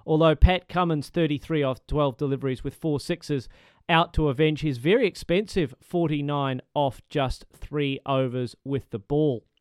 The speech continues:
Not much to report on this one, really. It was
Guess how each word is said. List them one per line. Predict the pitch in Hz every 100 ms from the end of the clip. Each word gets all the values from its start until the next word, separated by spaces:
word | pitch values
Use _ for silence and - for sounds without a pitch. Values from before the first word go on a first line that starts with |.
| _ _ _ _ 180
Not | 226
much | 226 -
to | -
report | 208 202 214 214
on | 180 190
this | 202 -
one, | 185 175
really. | 165 196 196 185 180
It | 175 175
was | 165 156